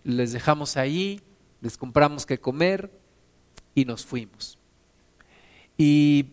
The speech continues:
después llegaron sus hijos y ya se lo llevaron. Pero la siguiente vez que lo vimos, el hermano estaba tan agradecido que nos dijo, "Hermanos, hoy no se van a ir", estábamos allá en su pueblo,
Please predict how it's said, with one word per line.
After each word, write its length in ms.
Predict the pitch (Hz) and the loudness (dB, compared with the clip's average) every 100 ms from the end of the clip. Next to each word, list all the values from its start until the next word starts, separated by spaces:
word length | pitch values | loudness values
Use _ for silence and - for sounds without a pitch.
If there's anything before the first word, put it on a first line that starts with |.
| - | -4
después 500 | 143 139 - 196 170 | 2 2 4 4 4
llegaron 340 | 156 151 151 | 4 2 2
sus 240 | - 135 185 | -8 -6 -6
hijos 360 | - 185 175 | -4 -6 -6
y 80 | 131 | -4
ya 160 | 127 127 | -2 -2
se 160 | - | -6
lo 80 | 131 | -6
llevaron. 400 | 135 185 208 185 _ _ _ - _ _ - | -4 -4 -6 -12 _ _ _ -20 _ _ 4
Pero 300 | 185 214 214 - | 6 6 2 0
la 240 | 160 156 | 4 4
siguiente 520 | 151 156 147 208 214 214 | 4 0 2 2 2 0
vez 220 | 202 - | 0 2
que 140 | 190 | 2
lo 120 | 165 147 | 2 2
vimos, 360 | 156 156 165 | 0 -2 -6
el 140 | 139 135 | -4 -2
hermano 260 | 139 160 | -2 -4
estaba 360 | 156 - 165 165 | -6 -2 -2 -2
tan 380 | _ 156 165 170 | _ -4 -2 -4
agradecido 760 | 165 151 135 120 - 123 127 - _ _ _ _ - - | -2 -2 -4 -6 -8 -10 -10 -14 _ _ _ _ -20 -4
que 140 | 135 | -2
nos 160 | 131 127 | -2 -2
dijo, 400 | 147 147 160 170 | -4 -2 -2 0
"Hermanos, 840 | 143 131 135 151 170 180 190 - - _ _ _ _ | 0 0 0 2 2 -2 -8 -10 -16 _ _ _ _
hoy 300 | 160 175 185 | 6 8 8
no 160 | 175 165 | 4 0
se 160 | 165 | 0
van 240 | 147 143 131 | 0 0 -2
a 140 | 120 | 0
ir", 400 | 147 202 226 226 | 0 -2 -4 -8
estábamos 480 | 139 - 151 147 - | -6 0 0 -2 -4
allá 180 | 131 135 | -2 -2
en 60 | |
su 160 | 135 127 | -4 -6
pueblo, 460 | 131 170 208 240 | 2 2 2 -4